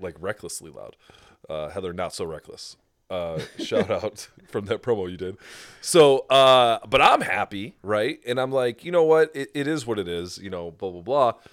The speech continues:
Speaker 1: And then Yabo goes, "I don't have a match."
Speaker 2: I felt bad
Speaker 1: And
Speaker 2: right
Speaker 1: he,
Speaker 2: away.
Speaker 1: he Ubered to the building.
Speaker 2: Yep.
Speaker 1: Fifty dollar Ubered.
Speaker 2: He, it was an over an hour.
Speaker 1: Yeah.
Speaker 2: Uber.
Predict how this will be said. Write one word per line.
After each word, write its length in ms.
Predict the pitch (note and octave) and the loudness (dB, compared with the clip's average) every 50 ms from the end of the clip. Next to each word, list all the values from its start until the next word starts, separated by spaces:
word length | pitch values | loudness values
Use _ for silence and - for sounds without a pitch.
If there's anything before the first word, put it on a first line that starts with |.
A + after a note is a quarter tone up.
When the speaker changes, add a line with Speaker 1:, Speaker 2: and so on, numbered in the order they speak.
| _ _ _ - | _ _ _ -8
Speaker 1:
And 100 | A2 A2 | -4 -4
then 120 | A2+ G#2+ G#2 | -4 -2 0
Yabo 320 | G#2+ G#2 A2+ A#2+ A#2+ G#2 | 2 2 4 4 2 2
goes, 280 | F#2 G2 F2+ F2 - - - | 0 -2 -6 -6 -8 -12 -14
"I 60 | - | -14
don't 160 | G2+ F#2+ E2 | -14 -14 -16
have 120 | E2+ D#2 C#2+ | -18 -18 -18
a 60 | D2 | -14
match." 600 | D#2 E2+ G2+ G#2+ F2+ D2 C#2+ - - - - - - | -10 -6 -6 -6 -6 -6 -12 -16 -16 -16 -16 -16 -14
Speaker 2:
I 40 | - | -8
felt 220 | - A#2 G#2 F2 | -6 -6 -6 -6
bad 380 | F#2+ F#2 F2 E2+ F2 F2 C3 _ - | -6 -8 -6 -8 -8 -10 -12 _ -8
Speaker 1:
And 100 | G#2 G#2 | -6 -6
Speaker 2:
right 100 | G2+ G2+ | -4 -4
Speaker 1:
he, 80 | G2 | -6
Speaker 2:
away. 180 | - F2 E2+ E2+ | -6 -6 -10 -12
Speaker 1:
he 200 | - B2 C#3 B2+ - - | -12 -12 -14 -14 -14 -14
Ubered 560 | E2 F#2 A#2 C#3 C3+ A#2 F#2+ D#2 D2 D#2 D2+ E2+ _ _ _ _ _ | -12 -6 -4 -4 -4 -4 -6 -8 -10 -14 -20 -20 _ _ _ _ _
to 100 | - - F2 | -16 -14 -12
the 100 | E2 D2+ | -12 -12
building. 480 | D2+ F#2+ G#2+ B2 C3 A#2 F#2 - - | -10 -6 -4 -2 -2 -2 -4 -6 -6
Speaker 2:
Yep. 320 | A2 G#2 G#2 A#2 C#3+ B2+ - _ _ _ | -4 -2 -2 -2 -2 -4 -6 _ _ _
Speaker 1:
Fifty 320 | - - C3+ - - C3 A#2 | -2 -2 -2 -2 -2 -4 -2
dollar 380 | A2+ G#2 A2+ A2+ A2 G#2 F#2 | 0 2 2 2 2 0 0
Ubered. 420 | E2+ F#2+ G#2+ G#2 F#2 E2 C#2 C2+ - _ _ - - | -2 -4 -8 -8 -8 -10 -12 -14 -18 _ _ -20 -20
Speaker 2:
He, 100 | - - - - | -18 -16 -10 -8
it 80 | B2 | -8
was 120 | B2+ A#2 A2+ | -8 -8 -10
an 100 | A2 - - _ | -12 -14 -14 _
over 300 | - A2+ B2 A2+ A#2+ A#2+ | -10 -8 -8 -8 -8 -10
an 80 | G#2+ F#2+ - | -10 -10 -10
hour. 500 | F#2 G2+ G2+ G2 F2+ E2+ D2+ E2 - _ - | -12 -10 -10 -8 -10 -10 -12 -14 -16 _ -14
Speaker 1:
Yeah. 400 | F#2+ G2 G2+ G#2+ A2 G#2+ G2+ - | -10 -6 -4 -2 -2 -2 -2 -4
Speaker 2:
Uber. 340 | G2 F#2 E2+ E2+ E2 D#2+ | -8 -12 -14 -14 -16 -16